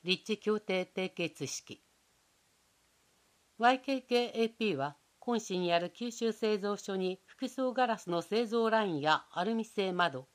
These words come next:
エクステリア製品の生産能力増強に伴う増設を行うことから、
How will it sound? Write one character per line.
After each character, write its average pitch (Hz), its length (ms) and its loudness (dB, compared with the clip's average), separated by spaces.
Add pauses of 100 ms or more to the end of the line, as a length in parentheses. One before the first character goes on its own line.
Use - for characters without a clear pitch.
(520)
エ 208 100 2
ク - 60 -16
ス - 200 -18
テ 269 160 0
リ 262 120 0
ア 254 60 0
製 262 240 -2
品 165 280 0
の 170 100 0
生 220 200 -2
産 220 300 2
能 214 140 2
力 208 260 -2
増 202 160 0
強 170 240 -2
に 175 160 2
伴 190 420 0
う 175 80 -2
増 185 180 -4
設 208 360 -6
を 185 160 0
行 202 140 -4
う 190 200 0
こ 175 120 -6
と 175 120 -6
か 143 140 -2
ら、 147 160 -2